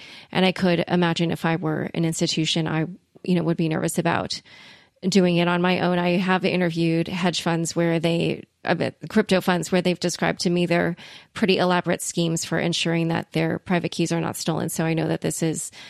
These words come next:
something that a lot of these, um, new institutional players are worrying about. All right, so we're gonna be discussing the difference between custodying a traditional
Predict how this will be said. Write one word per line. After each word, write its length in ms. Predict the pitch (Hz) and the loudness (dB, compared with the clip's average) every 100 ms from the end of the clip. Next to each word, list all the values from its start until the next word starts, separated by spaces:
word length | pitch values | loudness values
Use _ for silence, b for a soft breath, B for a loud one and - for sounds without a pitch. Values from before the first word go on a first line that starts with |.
| B B B _ _ - | B B B _ _ -8
something 360 | 147 180 170 170 | -4 -2 -2 -2
that 160 | - | -2
a 40 | 165 | -2
lot 200 | 160 165 | -2 -2
of 100 | 160 | -2
these, 460 | 160 160 - - B B 214 | -2 -2 -4 -8 B B -14
um, 300 | - 165 160 | -6 -4 -2
new 320 | 160 175 170 165 | -2 0 0 0
institutional 680 | 165 - - 156 - 160 170 | -2 -4 -4 -6 -4 -4 -2
players 320 | 190 160 165 | -2 0 -2
are 60 | |
worrying 220 | 160 165 170 | -2 0 0
about. 280 | 170 165 - b b b _ | 0 -2 -6 b b b _
All 60 | 254 | 0
right, 180 | 311 220 | 2 2
so 120 | 262 | 2
we're 140 | 214 | 2
gonna 140 | 247 294 | 2 2
be 120 | 294 | 2
discussing 840 | 240 - 196 190 208 190 185 185 B B B - | 2 0 0 0 2 2 2 0 B B B -4
the 100 | 202 | 0
difference 360 | 185 175 196 - | 0 0 -2 -2
between 420 | 180 - 175 170 | -4 0 0 0
custodying 640 | 175 175 - 160 165 160 - | -2 -4 -2 -2 -2 -2 -2
a 240 | 160 165 | 0 0
traditional 520 | 170 175 185 - 208 | -2 -4 -2 -2 -4